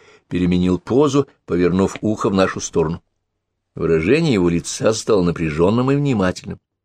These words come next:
Он совершенно явно прислушивался к нашему разговору. "Да, но для чего ехидно смеяться?" — спросил я.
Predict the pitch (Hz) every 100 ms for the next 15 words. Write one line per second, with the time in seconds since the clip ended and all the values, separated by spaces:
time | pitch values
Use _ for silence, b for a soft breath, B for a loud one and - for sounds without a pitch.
0 | _ _ _ 82 82 92 101 95 90 98
1 | 98 98 101 - 104 98 110 107 139 -
2 | B B - 85 82 - 92 92 110 170
3 | 95 - _ _ _ _ _ _ _ _
4 | _ _ 143 135 92 104 92 107 - 120
5 | 127 113 147 139 147 139 143 139 151 190
6 | - 226 - 226 196 214 185 -